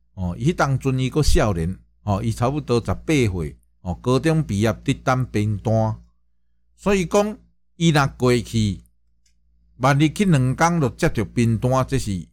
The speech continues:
要安怎咧？哦，但是大旗就讲，无论如何，毋管这个兵单当时会交，反正都先甲送去琉球啦。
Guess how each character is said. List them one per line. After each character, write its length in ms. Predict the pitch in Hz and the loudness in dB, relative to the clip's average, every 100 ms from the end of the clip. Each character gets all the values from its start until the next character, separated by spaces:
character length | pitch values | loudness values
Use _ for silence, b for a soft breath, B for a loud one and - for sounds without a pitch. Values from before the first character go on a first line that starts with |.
| _ | _
要 260 | - 117 120 | -2 0 2
安 40 | 123 | 2
怎 240 | 117 95 | 2 0
咧？ 260 | 92 92 90 _ _ _ _ | -2 -4 -10 _ _ _ _
哦， 180 | 107 92 | -2 -2
但 160 | - 113 | 0 -2
是 140 | 113 | -2
大 240 | 107 117 113 | -2 -2 0
旗 180 | 170 | 0
就 140 | 170 123 | 0 0
讲， 400 | - 165 170 - _ _ - | 2 2 0 -8 _ _ -8
无 240 | 117 131 | -2 2
论 240 | 123 120 120 | 2 2 2
如 240 | 127 131 | 2 2
何， 440 | 92 95 107 117 b b _ _ _ - | 2 2 2 0 b b _ _ _ -4
毋 240 | 113 117 - | 0 0 0
管 260 | 185 196 | -2 0
这 120 | 196 185 | 0 0
个 80 | |
兵 500 | 151 - 147 143 147 | -2 -2 2 4 2
单 380 | 151 170 170 170 - | 2 2 2 0 0
当 280 | 131 127 | 0 0
时 160 | 131 104 | -2 -2
会 200 | 110 95 - | 0 0 0
交， 380 | 92 87 95 - _ | 0 0 0 -6 _
反 260 | - 247 262 | 0 0 2
正 380 | - 151 131 - _ _ - | 2 2 0 -10 _ _ -4
都 100 | 123 | -2
先 300 | - 127 127 | 0 -2 0
甲 80 | 147 | 2
送 320 | - 208 151 | 4 4 2
去 100 | 160 | 0
琉 300 | 123 123 113 | 2 2 0
球 240 | 92 85 | -2 -2
啦。 220 | 92 - | -2 -4